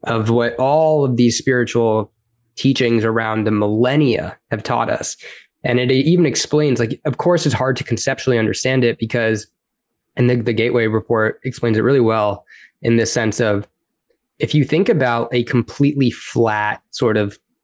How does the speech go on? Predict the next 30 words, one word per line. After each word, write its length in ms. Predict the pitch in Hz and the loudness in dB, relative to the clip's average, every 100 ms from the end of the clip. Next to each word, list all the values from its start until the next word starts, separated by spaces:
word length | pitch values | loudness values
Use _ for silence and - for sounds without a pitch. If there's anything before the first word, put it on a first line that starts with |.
| _ - | _ -8
experience, 800 | 117 - - 120 113 - - - | -6 -4 0 0 0 -2 -2 0
so, 160 | 120 | 0
like, 220 | 117 104 | 0 0
think 140 | 156 160 | 0 0
about 280 | 170 143 120 | 0 0 -2
just, 160 | - | -2
like, 140 | 113 - | -4 -4
a, 100 | 117 - - | -6 -6 -2
a 60 | |
line 520 | 110 110 113 110 107 | 2 2 2 0 0
or, 60 | 110 | 0
like, 160 | 113 - | 0 0
an 100 | 120 | 0
ocean, 340 | 120 113 101 | 0 0 -4
a 60 | - | -4
completely 480 | 120 - 135 151 139 | -4 -2 0 2 0
flat 420 | - 110 107 - | -2 -4 -4 -2
ocean. 440 | 117 120 117 120 117 - - _ _ _ - | -2 0 -2 -4 -10 -18 -20 _ _ _ -2
There's 240 | 135 135 | 0 2
no 220 | 143 175 | 2 4
way 380 | 147 123 135 127 | 4 4 2 2
for 180 | 113 123 | 0 0
the 160 | 117 117 | 2 2
ocean 380 | 127 - 117 | 2 2 0
to 360 | 104 113 110 107 | 0 0 2 2
experience 800 | 113 - - 139 135 113 - - | -2 -4 -2 0 2 0 -2 -6
itself. 460 | - - - - 123 | -6 -4 -6 -4 -4
It's 160 | - | -2
just 240 | 113 - - | -2 -2 0
this 360 | 110 - - | 0 0 -6